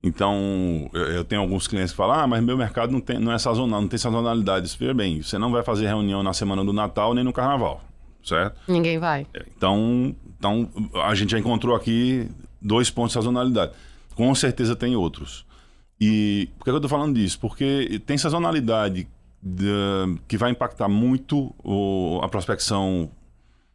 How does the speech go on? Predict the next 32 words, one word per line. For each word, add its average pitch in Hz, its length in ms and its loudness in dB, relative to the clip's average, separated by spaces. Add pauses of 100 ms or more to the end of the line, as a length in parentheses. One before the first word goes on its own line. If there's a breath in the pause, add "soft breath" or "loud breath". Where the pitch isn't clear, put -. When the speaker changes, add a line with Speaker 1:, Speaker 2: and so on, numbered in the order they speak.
Speaker 1:
a 95 60 2
máquina 110 360 2
de 90 60 -4
prospecção. 117 640 -2 (100)
Por 107 140 -6
quê? 95 160 0
Porque - 140 -6
eu 98 60 -2
tô 98 120 0
batendo 101 340 0
na 101 100 0
porta 98 360 -2
de 90 120 -2
pessoas 98 440 -2
que - 120 -2
não 131 160 4
me 170 100 0
conhecem 131 560 -2 (760 soft breath)
ou 123 140 4
que - 140 0
eu 110 80 4
não 117 120 2
conheço 113 560 -2 (760)
e 87 560 2 (260)
naturalmente 110 840 2
é 101 40 2
mais 101 200 2
difícil 101 440 -2
abrir 92 200 2
essa 110 160 -6
porta. 110 420 -4 (840 soft breath)
Ahn, 87 600 2